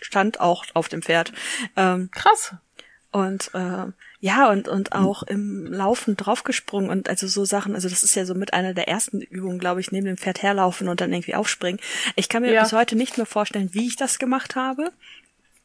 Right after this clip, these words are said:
Speaker 1: aber ich bin mir ziemlich sicher, dass wenn ich das nicht gemacht hätte, ich nicht voltigiert hätte. Ähm, so,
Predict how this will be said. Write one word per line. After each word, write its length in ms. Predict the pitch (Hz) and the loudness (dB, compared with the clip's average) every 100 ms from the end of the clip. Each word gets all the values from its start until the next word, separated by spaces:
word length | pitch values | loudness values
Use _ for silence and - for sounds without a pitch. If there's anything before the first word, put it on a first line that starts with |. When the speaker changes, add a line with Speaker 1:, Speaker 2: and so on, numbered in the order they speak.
| _ - - | _ -8 0
Speaker 1:
aber 240 | 185 196 226 | 2 6 4
ich 80 | 220 | 2
bin 100 | 214 | 0
mir 80 | 208 | 2
ziemlich 260 | 220 226 | 4 4
sicher, 200 | 233 220 | 2 0
dass 160 | 202 190 | -2 0
wenn 120 | 196 | 2
ich 60 | 208 | 2
das 160 | 190 208 | 0 2
nicht 180 | 269 | 0
gemacht 340 | - 180 - - | 0 -4 -4 -4
hätte, 180 | 196 240 | -2 -2
ich 140 | 190 | -2
nicht 160 | 196 - | -6 -2
voltigiert 560 | 190 185 - 196 190 | -4 -4 0 2 2
hätte. 280 | 151 - - - - - - - | -2 -4 -8 -10 -10 -8 -4 4
Ähm, 320 | 196 185 190 - _ - - _ - _ _ _ _ _ - | 6 6 4 -6 _ -20 -20 _ -20 _ _ _ _ _ -2
so, 340 | 190 170 | 2 4